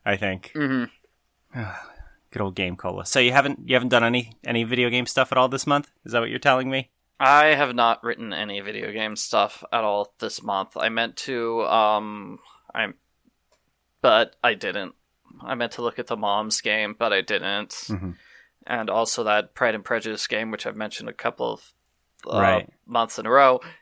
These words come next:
Speaker 2: Have done nothing with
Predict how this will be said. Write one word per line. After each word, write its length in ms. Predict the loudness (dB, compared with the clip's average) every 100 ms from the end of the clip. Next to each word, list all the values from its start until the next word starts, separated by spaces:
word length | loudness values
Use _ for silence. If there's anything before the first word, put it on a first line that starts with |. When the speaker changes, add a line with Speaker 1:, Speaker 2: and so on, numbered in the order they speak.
| _ _ _ _ _ _ _ -20 -20 0
Speaker 2:
Have 280 | 0 0 -2
done 360 | 2 2 2 -4 -4
nothing 480 | -2 0 -2 -4 -8 -10
with 200 | -4 -4